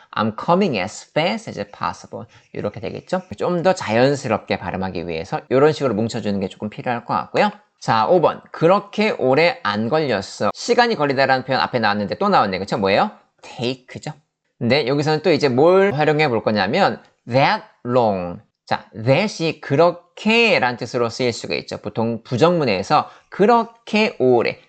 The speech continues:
그렇게 좋은, 그렇게 나쁜 이런 식으로. 그쵸? 어떤 문장이 있었냐면 this is not that bad. 그래서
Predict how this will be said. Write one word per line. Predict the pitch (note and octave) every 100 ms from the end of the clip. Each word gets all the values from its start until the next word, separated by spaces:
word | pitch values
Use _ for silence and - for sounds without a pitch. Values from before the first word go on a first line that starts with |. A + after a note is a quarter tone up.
| _
그렇게 | - F3 G#3 G#3+ _ - G#3 G3+
좋은, | - A2 F#2+ G2+ _ _
그렇게 | - D#3 - - -
나쁜 | G3 G2 F#2 _ - G2+ -
이런 | A#2 B2 A#2
식으로. | A2+ G2+ F#2+ -
그쵸? | - F#3+ -
어떤 | C3 F3
문장이 | D3+ C3+ A#2
있었냐면 | G#2+ G2+ D3 G#3+ -
this | F#3 F#3 B2+
is | -
not | G#2+ G2+
that | F#2+ F#2
bad. | - F2+ F2 E2 -
그래서 | G#2+